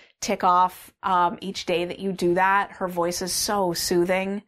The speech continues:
and the Bright Line Eating Mindfulness Meditation course is just so gorgeous. Um, yeah, just a nice, gentle activity like that. I think the main thing is,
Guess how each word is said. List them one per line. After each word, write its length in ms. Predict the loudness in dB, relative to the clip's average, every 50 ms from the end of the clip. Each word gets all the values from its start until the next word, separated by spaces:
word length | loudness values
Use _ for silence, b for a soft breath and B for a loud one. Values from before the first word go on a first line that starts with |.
| b b b b b b b b b
and 160 | b -4 -2 -2
the 40 |
Bright 240 | 0 0 0 0 0
Line 160 | -2 -2 -2
Eating 260 | -2 -2 -2 0 0 0
Mindfulness 500 | -2 -2 -4 -2 -2 -2 -2 -2 -2 -2
Meditation 680 | -2 -2 -2 -4 -4 -4 -4 -2 -2 -2 -2 -2 -2 -4
course 420 | -4 -2 -2 -2 -2 -2 -4 -2
is 240 | -2 -2 -2 -4 -6
just 400 | -4 -4 -4 -4 -4 -6 -8 -6
so 920 | -6 -4 -4 -4 -2 0 0 2 2 2 2 2 2 0 -2 -4 -8 -12 -14 -8
gorgeous. 720 | -4 -2 0 0 0 -2 -4 -4 -4 -4 -6 -10 -10 -12 -14 _ _ _ _
Um, 540 | -4 0 0 2 2 0 -2 -4 -8 -10 -12 -14 _ -4
yeah, 500 | -2 0 0 0 0 0 0 0 -2 -4
just 260 | -8 -10 -8 -6 -4
a 60 | -2
nice, 420 | -2 0 0 -2 -2 -4 -8 -10
gentle 500 | -10 -6 -4 -2 -2 -2 -2 -4 -2 -2
activity 440 | -2 -4 -4 -8 -8 -8 -6 -6 -4
like 240 | -4 -4 -4 -6 -6
that. 300 | -4 -4 -4 -4 -6 -10 _ _ _ _ _ B B B B B B B B B B B B B B B B B B B B
I 100 | -2 0
think 180 | 0 0 0 0
the 80 | 0
main 320 | 0 0 0 0 -2 -2 0
thing 200 | 0 0 0 0
is, 540 | 0 0 0 0 0 0 -2 -2 -6 -6